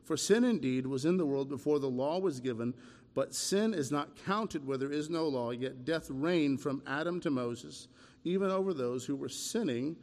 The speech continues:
whose sinning was not like the transgression of Adam, who was a type of the one to come." You see Paul there emphasizing this doctrine of federal headship.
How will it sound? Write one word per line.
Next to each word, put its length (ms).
whose 220
sinning 360
was 160
not 240
like 200
the 60
transgression 720
of 100
Adam, 380
who 80
was 180
a 80
type 580
of 200
the 60
one 500
to 100
come." 480
You 80
see 180
Paul 500
there 220
emphasizing 800
this 160
doctrine 560
of 400
federal 480
headship. 760